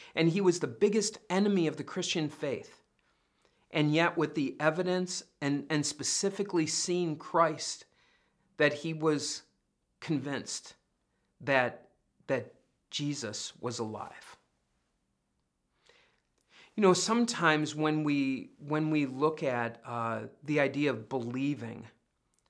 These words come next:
do I believe that Jesus is alive? That you might think that this is like blind faith, like that's foolishness that you're asking me to believe.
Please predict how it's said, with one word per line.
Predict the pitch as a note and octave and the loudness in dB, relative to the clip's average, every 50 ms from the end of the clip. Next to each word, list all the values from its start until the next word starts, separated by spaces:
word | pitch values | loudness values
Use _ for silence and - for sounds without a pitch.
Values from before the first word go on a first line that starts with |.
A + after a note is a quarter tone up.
| _ _ _ _ - | _ _ _ _ -2
do | - D#3 D#3 E3 | 2 6 8 10
I | D#3 D3+ | 8 8
believe | D#3 D#3 D#3 C#3 B2+ B2+ B2 C3+ C#3+ C#3+ C#3+ C3+ B2+ A#2+ A2+ A2 A2+ | 6 2 0 0 0 -2 -2 -2 0 0 0 0 0 -2 -4 -6 -2
that | C3 B2+ A#2+ A2+ - | -2 0 0 -2 -4
Jesus | - D#3 C#3 C#3 C#3 C#3+ C3 - - C#3+ | -2 -2 -2 0 0 -2 -2 -2 -2 -4
is | C3 A#2+ | -4 -2
alive? | C3+ A#2+ A2+ A2 A2+ A#2 A2 G#2 G#2 - - - - - _ _ _ _ _ _ _ _ _ _ _ - | -2 -2 -2 0 0 0 0 0 -4 -8 -12 -14 -18 -20 _ _ _ _ _ _ _ _ _ _ _ 4
That | E3+ D#3+ D#3 D#3+ D#3 | 6 6 6 4 2
you | F3+ G3 | 2 2
might | G#3+ G#3+ G#3+ F#3 D3 - | 4 4 2 2 0 -2
think | - - D#3+ D3+ D#3 D#3 D#3 | -4 -2 -2 0 0 -2 0
that | - C#3 B2+ - - | 2 0 0 0 0
this | - C3+ C3+ - - | -2 -2 -2 -2 -4
is | C3 A#2+ - - | -6 -6 -4 -4
like | A#2+ A#2 A#2 - - | -4 -4 -4 -8 -10
blind | - A#2+ A#2+ B2+ B2+ C3 C3 C3+ C3 A#2+ | -8 -4 -2 0 2 2 0 0 -2 -4
faith, | - - - C3+ B2+ A#2 A2 - - | -6 -2 -2 0 0 0 -2 0 0
like | B2 A#2 A#2 - C#3 - - | 0 0 -2 -6 -10 -6 0
that's | D3 C#3 C#3 - | 0 0 0 0
foolishness | - - - F3+ F#3+ G3 F3+ D#3 A2+ - - B2+ A#2 A2 - | -6 -2 0 0 0 2 0 0 0 0 -2 -4 -4 -4 -2
that | - C3 A#2 A2+ | -2 -2 -2 -2
you're | - C3 A#2+ | -4 -4 -4
asking | A#2 A#2+ A#2+ - - D3 C3 | -4 -4 -4 -6 -6 -6 -6
me | B2+ B2 | -6 -6
to | A#2 A#2+ | -6 -6
believe. | A2+ A#2+ A2 A2 A#2 A2+ G#2 G2+ - - | -6 -6 -6 -6 -8 -8 -10 -12 -16 -20